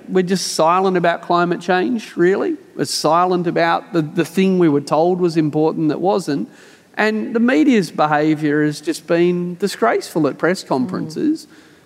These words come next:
Speaker 1: where, and I, you know, I'll just wrap up on this point. I mean,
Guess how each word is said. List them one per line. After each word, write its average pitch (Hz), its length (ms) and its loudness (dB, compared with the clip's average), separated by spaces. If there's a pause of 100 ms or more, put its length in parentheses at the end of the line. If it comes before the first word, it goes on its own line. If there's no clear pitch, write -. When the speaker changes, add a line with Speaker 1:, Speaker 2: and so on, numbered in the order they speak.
(100)
Speaker 1:
where, 185 720 0 (540)
and 185 160 -2
I, 190 240 -8
you - 140 -6
know, 170 200 0
I'll 180 100 0
just 170 220 -8
wrap 180 220 0
up 175 160 -2
on 190 100 -2
this 190 140 -2
point. 208 320 0
I 208 40 2
mean, 208 200 2